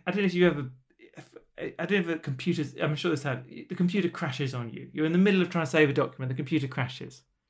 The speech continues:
If you realise, "No, this has happened before. I know, I know how to fix this," <laughs> then suddenly your anxiety level goes from about ten to about two. You're like, "Okay, this looks similar.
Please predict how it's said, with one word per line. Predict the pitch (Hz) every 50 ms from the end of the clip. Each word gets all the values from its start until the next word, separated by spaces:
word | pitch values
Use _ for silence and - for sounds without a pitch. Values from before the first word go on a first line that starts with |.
| _ _ _ _ _ _ _ _ _ _ _ _ _ _ - - _ _ _ _ _ _ _ _ _ _ _ _ _
If | - 240 240 -
you | - 277 269
realise, | 262 262 254 240 226 170 147 - - _ _ _ -
"No, | 247 277 269 214
this | 180 262 262 -
has | - -
happened | 202 196 226 - 220 196 180
before. | 175 175 - - 302 302 240 - - - - - _ _ -
I | 208 220
know, | 220 247 262 262 269 262 240 - -
I | 185 214
know | 214 233 226
how | 220 226
to | 214
fix | - - 302 320 - - -
this," | - - - - - - - - - - - 605 622 855 1017 1047 1017
<laughs> | 339 - - - - - - - -
then | 247 247 220
suddenly | 190 269 269 247 262 240 233 233
your | 220 220 214
anxiety | 196 190 208 226 226 233 226 226 208
level | 185 175 160 156 151
goes | - 160 156 151
from | - 160
about | 156 156 156 139 - -
ten | - - 226 202 165 143 135 127
to | - 151
about | 143 139 147 139 - -
two. | - - 143 117 101 - - _ _ _ _ _ _ _ _
You're | - 156 147
like, | 151 143 -
"Okay, | 214 208 220 202 156
this | 131 175 180 180
looks | 226 240 240 - -
similar. | - 208 175 139 120 123 -